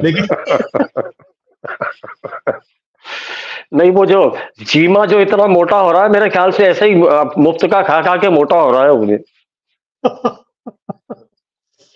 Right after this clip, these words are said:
Speaker 1: सर, डॉक्टर छत्रपाल जी बोल रहे हैं, "I always see your channel। कल पचौली जी को मोदी जी के बारे के में बात सुना था, जब वो ocean में डुबकी लगा रहे थे। I was impressed।"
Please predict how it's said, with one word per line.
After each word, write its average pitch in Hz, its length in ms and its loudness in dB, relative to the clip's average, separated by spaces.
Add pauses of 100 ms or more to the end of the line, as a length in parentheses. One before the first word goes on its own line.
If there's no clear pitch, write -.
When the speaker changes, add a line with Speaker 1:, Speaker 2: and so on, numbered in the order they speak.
Speaker 1:
सर, 180 240 0
डॉक्टर 180 380 2
छत्रपाल 160 560 -2
जी 156 100 0
बोल 135 220 2
रहे 147 140 2
हैं, 156 60 2
"I 139 200 2
always 156 220 0
see 143 200 0
your 139 180 0
channel। 160 260 2 (420)
कल 190 340 0
पचौली 170 420 0
जी 160 160 -2
को 165 460 0 (240)
मोदी 160 300 4
जी 175 120 2
के 160 100 2
बारे 139 360 0
के 147 120 -2
में 139 260 0
बात 143 360 0
सुना 147 400 -2
था, 143 400 -2 (200)
जब 156 180 0
वो 180 140 2
ocean 170 380 0
में 151 300 0 (240)
डुबकी 165 260 0
लगा 139 220 2
रहे 135 100 0
थे। 135 200 -2
I 151 120 -2
was 147 160 2
impressed।" 127 420 -2